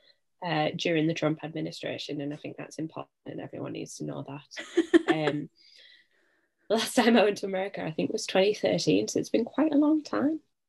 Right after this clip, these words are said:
Speaker 2: Yeah.
Speaker 1: Um, but yeah, I did live out there, and where I lived, there was, in Connecticut, there was a place in Manchester, Connecticut called Shady Glen.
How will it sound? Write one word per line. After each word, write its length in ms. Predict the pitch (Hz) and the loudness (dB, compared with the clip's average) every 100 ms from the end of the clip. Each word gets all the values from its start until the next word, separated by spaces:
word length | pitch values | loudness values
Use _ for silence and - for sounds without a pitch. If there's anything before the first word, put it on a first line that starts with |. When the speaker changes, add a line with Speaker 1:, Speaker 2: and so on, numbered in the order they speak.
| _ | _
Speaker 2:
Yeah. 280 | 190 180 175 | -2 0 0
Speaker 1:
Um, 560 | 180 202 196 196 190 202 _ - - - | 6 6 6 0 -6 -10 _ -20 -20 -8
but 180 | - 220 | 2 4
yeah, 120 | 226 | 6
I 60 | 240 | 4
did 160 | 247 233 | 2 2
live 180 | 233 | 0
out 160 | 180 185 | 0 -2
there, 300 | 151 156 165 - | 0 0 -2 -2
and 260 | 170 170 - - _ _ _ _ _ _ | -2 -2 -6 -14 _ _ _ _ _ _
where 240 | 208 202 214 | 0 2 2
I 140 | 208 | 2
lived, 500 | 220 - 185 - - _ | 2 2 0 -6 -20 _
there 140 | - 180 | -2 -2
was, 260 | 175 - - | -2 -8 -4
in 240 | 180 175 180 | -2 -2 -4
Connecticut, 580 | - 190 - - 156 - | -4 -4 -6 -8 -6 -6
there 100 | 170 | -6
was 100 | 170 | -8
a 40 | |
place 500 | - 175 175 - - 180 | -6 -4 -4 -10 -10 -6
in 180 | 170 170 | -2 2
Manchester, 500 | 196 190 175 - 170 | 2 2 -4 -6 -6
Connecticut 580 | 170 160 - - 160 | -4 -4 -6 -8 -10
called 280 | - 160 156 | -6 -4 -2
Shady 420 | - 185 175 170 | 0 4 4 4
Glen. 420 | 160 175 170 160 | 0 2 2 -2